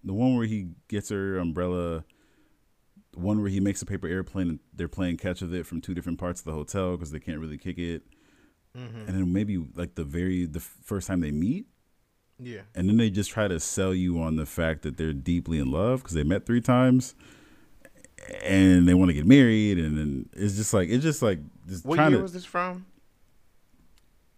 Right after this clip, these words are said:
Speaker 1: When was the movie made?
Speaker 2: Yeah.
Speaker 1: Early two thousands.
Speaker 2: Yeah, they,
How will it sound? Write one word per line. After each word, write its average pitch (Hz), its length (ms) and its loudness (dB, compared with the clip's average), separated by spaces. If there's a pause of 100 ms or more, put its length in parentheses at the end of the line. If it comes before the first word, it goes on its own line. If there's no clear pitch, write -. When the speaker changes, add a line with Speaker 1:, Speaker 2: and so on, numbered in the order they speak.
Speaker 1:
When 120 160 8
was 104 120 2
the 82 80 -4
movie 113 320 0
made? 180 360 -2 (180)
Speaker 2:
Yeah. 120 320 -6
Speaker 1:
Early 110 260 2
two 110 160 -6
thousands. 101 760 -4 (960)
Speaker 2:
Yeah, 120 300 -6 (100)
they, 107 360 -6